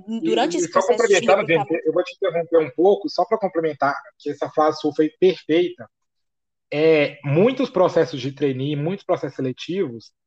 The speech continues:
Speaker 1: eles moldam até onde você é capaz de ir, né? É,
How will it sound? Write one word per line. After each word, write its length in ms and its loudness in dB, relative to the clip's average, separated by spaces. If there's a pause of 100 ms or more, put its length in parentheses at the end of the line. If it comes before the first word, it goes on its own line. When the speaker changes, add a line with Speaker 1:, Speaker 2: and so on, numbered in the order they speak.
(520)
Speaker 1:
eles 240 2
moldam 340 4
até 280 4
onde 260 4
você 260 0
é 60 2
capaz 440 0
de 100 -6
ir, 300 -6 (880)
né? 520 0 (120)
É, 360 -4